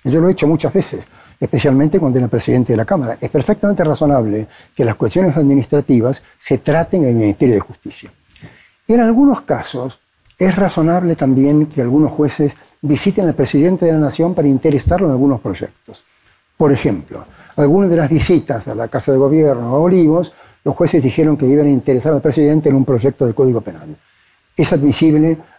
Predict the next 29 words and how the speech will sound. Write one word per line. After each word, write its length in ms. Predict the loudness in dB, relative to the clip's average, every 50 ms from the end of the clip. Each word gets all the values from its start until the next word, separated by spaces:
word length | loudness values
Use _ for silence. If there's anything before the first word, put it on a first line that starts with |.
| _ -6
no 240 | -2 0 2 2 0
tengo 420 | 0 2 2 2 2 2 0 -2
ninguna 380 | -2 -2 -2 0 2 2 2 2
objeción. 460 | -2 -6 -12 -10 -10 -14 -14 -16 -20 _ _ _ _ _ _ _ _ -2
No 280 | 0 2 2 4 2
es 100 | 2 0
admisible 540 | 0 0 2 0 0 2 2 2 2 2 2
que 80 | 0 0
hagan 200 | -2 0 -2 -2
ningún 280 | 0 0 2 2 2
otro 160 | 2 0 0
tipo 240 | 0 -2 0 0 2
de 60 | 2
visita, 520 | 2 0 0 0 -2 -2 0 -2 -2 -2 -2 -4 _ -20 -20 -20 -20 -20 _ _ -4
ni 220 | 0 2 4 4
ningún 360 | 4 4 4 4 2 2 2
otro 200 | 0 0 0 -2
tipo 340 | 0 0 -2 -2 -2 -6 -4
de 380 | -4 -4 -6 -6 -8 -12 -14 -16 -20 -14 -12
viajes. 760 | -12 -4 -2 0 0 0 -2 -8 -12 -14 -16 -14 -16 -18 -20 _ _ -20 -20 -20 -20 -20 -20 -20 -20 -20 -20 -20 -20 -20 _ _ _ _ _ _ _ _ _ _ _ _ _ _ -2
No 200 | 0 2 2 2
es 100 | 2 0
que 120 | -2 -4
pase 320 | -2 -2 -4 -2 0 0 0
algo 280 | 2 2 2 2 2
malo 320 | 0 2 0 2 2 0 0
en 60 | 0
los 120 | -2 0
viajes, 600 | 0 0 0 0 -2 -6 -8 -8 -8 -8 -12 -16